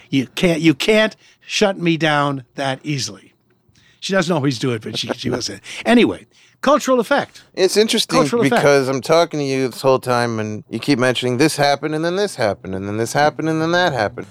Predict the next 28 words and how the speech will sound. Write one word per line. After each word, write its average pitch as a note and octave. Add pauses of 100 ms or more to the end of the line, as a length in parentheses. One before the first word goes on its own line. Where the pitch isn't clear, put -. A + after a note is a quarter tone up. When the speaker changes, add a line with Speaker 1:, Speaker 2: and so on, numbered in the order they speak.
(120)
Speaker 2:
No A#2 (180)
worry B2+
or A2+
decision-making. C3
It C3
just B2
sort C3
of, A2+
you A#2+
jumped B2
on C3+
the C#3
current D#3+
Speaker 1:
There E4+
was D4+
Speaker 2:
and C#3+
Speaker 1:
decision-making. F#3+ (180)
For B3
instance, A#2 (720)
uh, E3 (100)
I E3
had A3
a B3
career G#3+
with F3
the D#3
Firesign D3
Theater. F2+